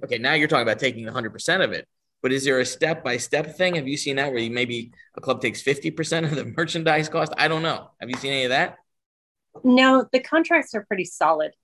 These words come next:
Speaker 2: and they, the, the pros are smart where these are multi-year contracts. And,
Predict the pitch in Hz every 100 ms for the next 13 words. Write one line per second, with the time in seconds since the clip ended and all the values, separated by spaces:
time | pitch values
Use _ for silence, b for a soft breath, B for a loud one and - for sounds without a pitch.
0 | _ _ _ 202 185 175 175 170 - 202
1 | 185 196 185 - _ _ _ _ _ _
2 | _ 185 190 - _ _ _ 208 202 294
3 | 285 233 175 - 285 254 165 165 - -
4 | 185 175 175 196 202 190 160 165 165 165
5 | 160 151 143 - 143 151 - - - -
6 | - _ _ _ _ _ 190 170 165 160
7 | 160